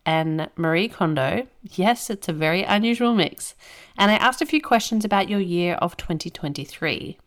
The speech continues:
So building off that, today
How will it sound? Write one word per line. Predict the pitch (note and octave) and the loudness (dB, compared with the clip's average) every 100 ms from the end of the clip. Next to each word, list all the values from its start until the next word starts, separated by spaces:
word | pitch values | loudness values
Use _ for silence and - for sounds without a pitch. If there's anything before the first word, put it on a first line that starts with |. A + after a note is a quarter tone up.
| _ _ _ _ _ - - _ | _ _ _ _ _ -20 -20 _
So | - A#3 | -2 0
building | A3 C4+ C#4 C4+ | 4 4 2 0
off | B3+ - | -2 2
that, | F#3 A#3 C4 - - | 4 4 2 -12 -6
today | G#3+ A3+ A#3 C4 | 2 6 6 4